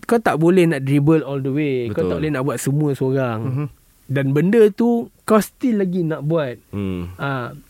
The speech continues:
Speaker 1: kau dah tengok Man United main lebih baik tanpa Ronaldo.
Speaker 2: Hmm.
Speaker 1: Mungkin orang akan bash aku cakap macam ni sebab end of season nanti M-, M U nombor tujuh, nombor lapan, aku tak
Speaker 3: Mhm.
Speaker 1: kisah.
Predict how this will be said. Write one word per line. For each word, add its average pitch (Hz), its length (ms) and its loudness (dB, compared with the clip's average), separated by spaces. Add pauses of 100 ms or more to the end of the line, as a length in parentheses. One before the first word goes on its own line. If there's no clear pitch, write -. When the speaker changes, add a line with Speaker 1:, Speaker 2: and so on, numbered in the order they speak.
(100)
Speaker 1:
kau 214 140 2
dah 202 100 4
tengok 202 380 0
Man 185 320 2
United 196 360 0 (280)
main 170 300 4
lebih 165 260 4
baik 160 260 0
tanpa 143 300 -4
Ronaldo. 139 480 -2
Speaker 2:
Hmm. 82 80 -12 (480)
Speaker 1:
Mungkin 214 480 2
orang 214 240 4
akan 202 240 0
bash 190 180 2
aku 196 220 -4
cakap 180 320 -2
macam 185 80 -2
ni 214 320 0
sebab - 400 -4
end 170 240 -2
of 170 80 0
season 190 260 2
nanti 185 220 2 (160)
M-, 156 160 -6
M 165 160 2
U 185 100 2
nombor 175 220 4
tujuh, 180 240 2
nombor 180 260 4
lapan, 175 300 0
aku 160 100 -2
tak 143 140 0
Speaker 3:
Mhm. 151 80 0
Speaker 1:
kisah. 175 200 0